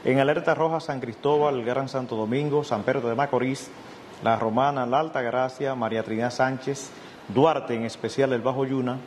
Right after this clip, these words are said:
Espaillat, Puerto Plata, Samaná, Atomayor, El Ceibo y Monte Plata.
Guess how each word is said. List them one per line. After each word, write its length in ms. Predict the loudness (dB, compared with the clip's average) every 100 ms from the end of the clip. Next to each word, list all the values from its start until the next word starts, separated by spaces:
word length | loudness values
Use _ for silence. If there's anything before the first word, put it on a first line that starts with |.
| -2
Espaillat, 640 | -2 2 2 4 4 4 -2 -18 -20 -20 -4 2
Puerto 280 | 2 2
Plata, 440 | 2 4 4 2 -2
Samaná, 580 | 0 0 0 0 -2 -6 -8
Atomayor, 640 | -8 -4 -4 2 2 2 -4 -14 -18 -18 -6
El 180 | -2 0
Ceibo 360 | 2 2 4 2
y 40 |
Monte 260 | 2 0 -2
Plata. 420 | 2 0 0